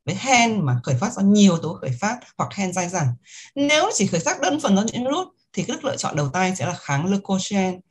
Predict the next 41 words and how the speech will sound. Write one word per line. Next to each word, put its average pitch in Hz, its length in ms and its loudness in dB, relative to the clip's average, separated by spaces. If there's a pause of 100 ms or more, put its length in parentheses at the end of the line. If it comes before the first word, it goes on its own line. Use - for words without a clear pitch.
(260)
Trong 311 220 -2
khi 311 420 0 (200)
nếu 165 160 -2
nhiều 254 140 4
yếu 196 80 2
tố 202 80 -2
khởi 180 180 -4
phát, 277 300 0 (140)
có 190 120 0
cơ 254 80 2
địa 240 140 2
dị 143 120 -4
ứng 175 120 -4
gia 226 80 -2
đình 185 180 0
rõ, 233 340 -2 (260)
dai 247 320 2
dẳng, 240 260 2 (220)
tái 175 180 0
tái 214 80 -4
lại - 180 -2
nhiều 190 520 6 (180)
thì 147 220 -2
thuốc 247 200 -2
khởi 131 180 -2
phát 165 220 -6
là 113 120 -8 (120)
I 160 60 -4
C - 120 -10
S. 190 200 0 (720)
Như 370 120 2
vậy, 330 260 4 (280)
tóm 233 160 -2
lại 302 260 0
chúng 202 80 -4
ta 160 80 -4
sẽ 139 140 -6
thấy 202 160 0
này 269 100 -4
này, 143 220 0 (320)
à, 175 400 2